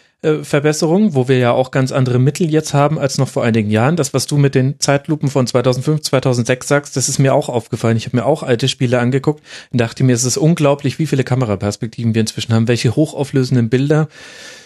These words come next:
Unglaublich. Also, äh, da hat sich eben auch in der Rezeption des Sports, äh, ziemlich was verändert.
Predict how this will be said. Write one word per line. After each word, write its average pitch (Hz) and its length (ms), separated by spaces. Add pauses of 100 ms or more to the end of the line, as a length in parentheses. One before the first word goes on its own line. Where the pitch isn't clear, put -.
(380)
Unglaublich. 139 720
Also, 120 200
äh, 123 200
da 131 180
hat 143 120
sich 143 160
eben 139 160
auch 131 180
in 147 100
der 123 160
Rezeption 139 500
des 120 140
Sports, - 380
äh, - 160
ziemlich 113 300
was 107 140
verändert. 120 400